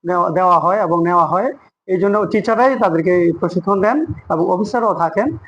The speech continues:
তা সেই জন্য এই বিষয়ভিত্তিক যে বিষয়গুলো, তাদের যোগ্যতা, শিখন ফল কীভাবে অর্জন করতে হবে,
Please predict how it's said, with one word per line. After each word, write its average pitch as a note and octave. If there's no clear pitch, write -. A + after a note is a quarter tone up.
তা F3
সেই A3+
জন্য B3
এই F3+
বিষয়ভিত্তিক G#3
যে A#3
বিষয়গুলো, G3+
তাদের E3+
যোগ্যতা, F3+
শিখন F#3
ফল F3+
কীভাবে F3
অর্জন F3
করতে E3+
হবে, E3